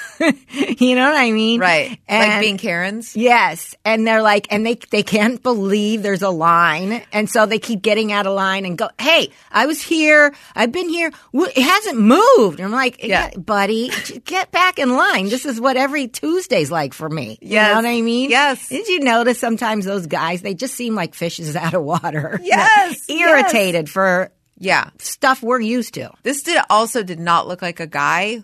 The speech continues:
Speaker 2: who would, who
Speaker 1: Would be
Speaker 2: frequents Michaels.
Speaker 1: Right. That's what I thought.
Speaker 2: He
Speaker 1: With
Speaker 2: was
Speaker 1: a girl,
Speaker 2: probably
Speaker 1: what
Speaker 2: dragged
Speaker 1: guy
Speaker 2: there by
Speaker 1: and a
Speaker 2: his
Speaker 1: girl?
Speaker 2: girlfriend.
Speaker 1: Right, yeah, yeah.
Speaker 2: And now he's just having none of it.
Speaker 1: Yeah, right.
Speaker 2: He's like, "All these people left." He, he, he walks up there.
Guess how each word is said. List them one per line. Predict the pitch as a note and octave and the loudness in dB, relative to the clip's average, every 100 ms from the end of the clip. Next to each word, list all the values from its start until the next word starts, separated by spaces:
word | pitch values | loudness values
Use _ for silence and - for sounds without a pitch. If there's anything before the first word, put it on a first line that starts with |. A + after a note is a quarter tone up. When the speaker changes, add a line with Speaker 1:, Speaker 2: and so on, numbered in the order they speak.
| _ | _
Speaker 2:
who | G3+ | -6
would, | F#3 E3 - _ | -4 -6 -12 _
who | F#3 G#3+ | -4 -4
Speaker 1:
Would | |
be | F#3 | -2
Speaker 2:
frequents | F#3 G3+ G3+ - | 0 0 0 -4
Michaels. | D3+ C#3+ C#3+ B2 D3+ | -4 -6 -6 -10 -2
Speaker 1:
Right. | G#3 G#3 F3+ | 2 4 2
That's | - C4+ D#4+ | 0 -2 -2
what | G#4 | -2
I | G4 | -2
thought. | E4 C#4+ - | 0 -2 -2
Speaker 2:
He | F3 | -4
Speaker 1:
With | B3+ | -4
Speaker 2:
was | A#3 | -2
Speaker 1:
a | |
girl, | E3 C#4 | 2 2
Speaker 2:
probably | B3 F3 | 2 2
Speaker 1:
what | |
Speaker 2:
dragged | F3 F#3 | 2 4
Speaker 1:
guy | C4 C#4 | 4 4
Speaker 2:
there | C#4 | 4
by | |
Speaker 1:
and | E3+ | 2
a | |
Speaker 2:
his | E3+ | 0
Speaker 1:
girl? | E3+ E3 | 0 0
Speaker 2:
girlfriend. | G#3 - D#3+ D#3 | 0 0 0 0
Speaker 1:
Right, | A#3+ G#3+ | -2 -2
yeah, | F#3 F#3+ | -4 -6
yeah. | F3 - | -4 -2
Speaker 2:
And | - | 2
now | G#3+ G#3 | 2 2
he's | G3+ E3+ | -2 -6
just | G3 | -4
having | F3 D3+ D3+ | -4 -4 -8
none | C#3+ | -8
of | D3 C#3+ | -6 -2
it. | D#3 | 0
Speaker 1:
Yeah, | F3+ D#3+ D#3+ _ | 0 -2 -8 _
right. | F#3 E3+ D3+ - | -10 -8 -8 -12
Speaker 2:
He's | - D#4+ | -12 -4
like, | E4 C#4+ - - | -2 -2 -6 0
"All | D4+ F4+ | 2 4
these | G4 G4 | 2 -4
people | - F#4+ G4+ D#4 | -4 -4 -2 -4
left." | A3+ E4 D#4+ - | 0 2 2 -2
He, | A#3 | -10
he, | B3+ C4 | -8 -10
he | A3 B3+ G#3+ - | -8 -8 -8 -2
walks | A#3 B3+ C4+ | -2 0 -4
up | C4 | 0
there. | A3 | 0